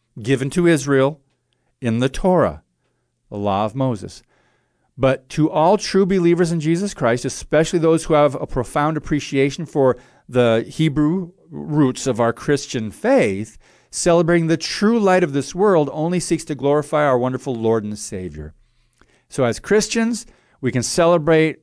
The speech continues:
the Festival of Lights, for example, as we rededicate our lives to Christ and acknowledge Him as the perfect and true light of this world. As believers, when we celebrate Hanukkah,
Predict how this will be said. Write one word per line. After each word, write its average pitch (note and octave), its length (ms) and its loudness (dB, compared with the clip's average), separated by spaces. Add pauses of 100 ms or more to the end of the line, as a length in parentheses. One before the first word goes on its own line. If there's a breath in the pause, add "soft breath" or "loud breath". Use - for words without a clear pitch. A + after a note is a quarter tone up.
(140)
the G#2+ 140 -8
Festival C#3 580 -2
of C#3 100 -4
Lights, G2+ 540 -4
for - 220 -8
example, G2+ 500 -4
as G2+ 140 -6
we B2 160 -2
rededicate C#3 720 0
our C3 120 2
lives B2 300 0
to D3+ 100 -8
Christ F#3+ 520 -4 (340 soft breath)
and C3+ 100 -4
acknowledge B2+ 640 0
Him G#2+ 720 -2 (380 soft breath)
as B2+ 260 0
the A2+ 140 -2
perfect F3 560 -2
and B2 200 -6
true F3+ 340 -2
light B2 260 0
of G2+ 80 -6
this G#2+ 220 -8
world. E2+ 400 -6 (260)
As B2+ 160 -4
believers, C#3 500 2
when B2+ 120 -4
we A#2 80 -2
celebrate C#3+ 540 -2
Hanukkah, B2+ 640 -2